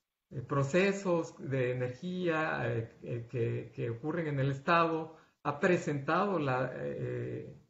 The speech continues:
eh, sisi ha presentado las actividades de investigación y docencia que realiza a través de la Unidad de Energía Renovable. Y me, eh, me permito destacar que también, este, eh, el,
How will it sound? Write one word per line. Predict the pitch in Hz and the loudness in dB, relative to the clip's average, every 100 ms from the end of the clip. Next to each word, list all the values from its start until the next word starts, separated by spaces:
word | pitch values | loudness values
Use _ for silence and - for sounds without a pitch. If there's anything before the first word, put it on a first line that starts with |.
| _ | _
eh, | 135 117 | -10 -8
sisi | - 170 180 | -4 -4 0
ha | 160 151 | 0 -2
presentado | 139 135 117 147 151 | -4 -4 0 0 0
las | 131 120 | 0 -2
actividades | 117 - 135 123 131 143 143 | -4 -6 -6 -2 0 0 -2
de | |
investigación | 123 110 - 117 113 120 - - - 135 143 | -2 -4 -2 -2 0 -2 -8 -14 -4 -2 -2
y | |
docencia | 120 113 135 143 143 131 | -4 -4 -4 -4 -4 -6
que | - 110 - - _ _ | -2 -4 -4 -20 _ _
realiza | 131 131 131 175 185 175 | 0 2 4 2 0 0
a | 139 | 0
través | 135 131 135 | 0 2 0
de | 139 | 0
la | 127 123 120 127 139 | 2 2 0 0 -2
Unidad | 127 120 127 | -2 0 2
de | 139 | 2
Energía | 139 117 - 151 | 0 -2 -2 -2
Renovable. | 143 135 123 127 143 156 165 170 - _ _ _ _ _ _ 170 | 0 0 2 4 2 2 -2 -4 -8 _ _ _ _ _ _ -2
Y | 175 190 | 0 2
me, | 196 180 - 170 165 | 2 2 2 2 2
eh, | 160 | 0
me | 175 | 0
permito | 175 180 202 220 | 2 2 2 2
destacar | 190 143 147 139 185 220 | 2 2 0 4 4 4
que | 196 | 0
también, | - 156 175 185 208 208 | 0 0 2 2 0 0
este, | 151 147 - 160 156 143 - 135 139 139 | 0 0 0 2 2 2 0 -2 0 -2
eh, | - - | -8 -10
el, | 131 127 127 117 | -6 -6 -6 -8